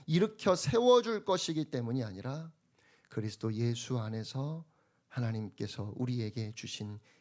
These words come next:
이 산 소망과 영원한 생명이 나에게 있기 때문입니다. 오늘 이 시간에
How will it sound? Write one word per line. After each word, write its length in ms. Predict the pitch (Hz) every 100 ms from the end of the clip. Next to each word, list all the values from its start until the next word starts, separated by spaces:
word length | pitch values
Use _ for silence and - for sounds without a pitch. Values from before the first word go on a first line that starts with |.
| _ -
이 100 | -
산 480 | - - 117 117 107
소망과 840 | - 110 113 110 107 120 104 - _ _ _ _ _ _
영원한 800 | 110 95 98 110 120 117 113 110
생명이 800 | 117 - 160 147 127 120 147 156 151 _ _ -
나에게 640 | 104 95 107 107 101 110 -
있기 320 | 135 - 131
때문입니다. 680 | - 127 135 127 113 131 - _ _ _ _ _ _ _ _
오늘 240 | - 135 135
이 80 | 123
시간에 640 | - 135 123 120 117 107